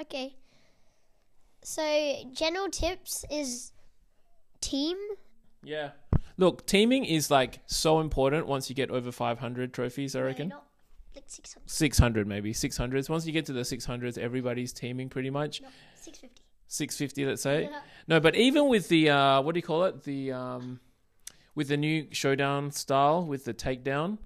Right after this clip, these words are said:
Speaker 2: uh, people still team, man. Like, I thought they were gonna stop teaming, but they still team.
Speaker 1: Well, there's not as much, but there still is teaming.
Speaker 2: Uh, well, what happens is they'll team with you,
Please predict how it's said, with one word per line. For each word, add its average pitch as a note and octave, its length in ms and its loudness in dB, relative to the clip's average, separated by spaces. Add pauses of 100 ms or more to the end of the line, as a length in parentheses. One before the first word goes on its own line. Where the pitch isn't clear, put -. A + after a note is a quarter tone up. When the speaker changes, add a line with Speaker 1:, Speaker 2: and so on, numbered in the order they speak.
(380)
Speaker 2:
uh, B2+ 160 2
people F#3+ 300 2
still C3+ 240 -2
team, C3+ 320 -2
man. A2+ 200 -6
Like, A#2+ 260 -4
I C#3 100 -2
thought D3+ 240 0
they C3 80 0
were B2+ 100 -2
gonna B2 160 -6
stop - 240 -4
teaming, C#3+ 340 -6
but B2+ 120 -2
they A2+ 80 -4
still B2 240 -4
team. C3+ 480 -6
Speaker 1:
Well, D#4 200 -14
there's D#4+ 200 -12
not F#4+ 220 2
as C#4+ 140 -6
much, C4 440 -8
but C#4 100 -18
there C4+ 120 -16
still C#4+ 280 -18
is B3 160 -16
teaming. B3+ 240 -20
Speaker 2:
Uh, D3+ 280 8
well, F#3 160 10
what A#3 180 12
happens G3 340 8
is E3 120 4
they'll C#3 180 6
team E3+ 420 2
with C3+ 220 0
you, D3 540 2